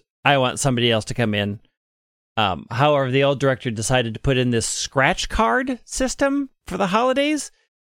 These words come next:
which you can only earn scratch cards by buying the most expensive outfits for gems in the shop. And to get all of the scratch cards, somebody did the math. It's like a thousand dollars.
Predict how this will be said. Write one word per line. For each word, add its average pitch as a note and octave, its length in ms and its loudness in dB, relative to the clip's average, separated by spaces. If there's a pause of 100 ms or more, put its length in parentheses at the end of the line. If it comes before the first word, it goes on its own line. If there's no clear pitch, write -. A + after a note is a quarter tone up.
(160)
which F3+ 220 0
you G3 80 2
can F3+ 200 0
only G3+ 340 2
earn F3 200 2
scratch - 460 0
cards C3 420 0 (420)
by D3 220 4
buying D#3 560 2
the D3 180 4
most D3 480 0
expensive D3 920 0 (200)
outfits - 720 -2 (120)
for E3+ 280 2
gems E3 680 0 (560)
in E3+ 220 2
the E3 80 2
shop. D3 420 0 (500)
And C#3+ 160 2
to D#3+ 140 2
get E3 260 0 (100)
all E3 260 4
of G3 60 -4
the G3+ 100 0
scratch - 460 0
cards, C3 460 0 (220)
somebody F3+ 340 2
did D#3+ 220 0
the E3 80 0
math. F3 300 0
It's C#3 120 -6
like E3+ 120 2
a C3 80 2
thousand C#3 520 0
dollars. A#2+ 500 -2